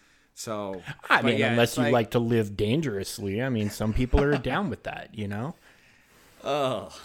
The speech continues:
Speaker 1: not, I'll pass. Oh, what's that? What's that weird, strange fluid there? Let me taste it. Ugh.
Speaker 2: Could be anything. What's life without a little adventure? Um,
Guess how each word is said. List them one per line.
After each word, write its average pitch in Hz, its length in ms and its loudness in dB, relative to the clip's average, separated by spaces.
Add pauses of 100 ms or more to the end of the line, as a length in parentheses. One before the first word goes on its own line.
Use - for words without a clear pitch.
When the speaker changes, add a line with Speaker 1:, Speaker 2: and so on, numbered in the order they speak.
(480)
Speaker 1:
not, 117 320 -6 (180)
I'll 165 140 2
pass. 123 580 -4 (160)
Oh, 147 140 -4
what's 165 220 -6
that? 156 260 -4 (260)
What's 214 280 -2
that 143 260 2
weird, 165 260 -4
strange 160 400 -6
fluid 135 460 -4
there? 110 180 -2
Let 131 180 -4
me 147 120 -10
taste 123 420 -12
it. 90 220 -16 (1160)
Ugh. 113 140 -6
Speaker 2:
Could 143 180 6
be 127 220 6
anything. 113 540 -2 (220)
What's 120 260 -4
life 120 280 -2
without 120 280 0
a 117 40 -2
little 113 300 -2
adventure? 104 560 -2 (720)
Um, 110 420 -2